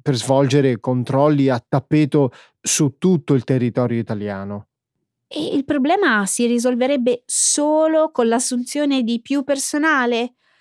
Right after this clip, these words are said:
Speaker 2: Mm, qualcosa non quadra. Voglio prendere con le molle questa ipotesi.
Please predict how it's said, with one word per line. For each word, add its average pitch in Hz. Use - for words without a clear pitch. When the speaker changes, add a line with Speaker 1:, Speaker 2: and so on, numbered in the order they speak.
Speaker 2:
Mm, 214
qualcosa 311
non 202
quadra. 180
Voglio 226
prendere 320
con 226
le 202
molle 320
questa 285
ipotesi. 190